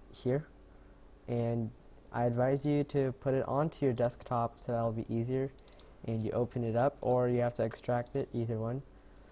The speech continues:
and take everything out, put it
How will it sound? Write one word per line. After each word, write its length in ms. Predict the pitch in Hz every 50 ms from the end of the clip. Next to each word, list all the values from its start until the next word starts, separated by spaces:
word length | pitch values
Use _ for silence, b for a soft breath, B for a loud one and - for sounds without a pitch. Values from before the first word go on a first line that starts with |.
| B B B B B B B - -
and 300 | 123 120 117 117 113 - - - -
take 300 | - - 147 135 - - -
everything 540 | - 127 135 143 147 160 180 180 - 185 175
out, 260 | 147 127 123 127 - - - - - - - - - - - - - - - - - - -
put 220 | - - 139 135 131
it 160 | 131 123 -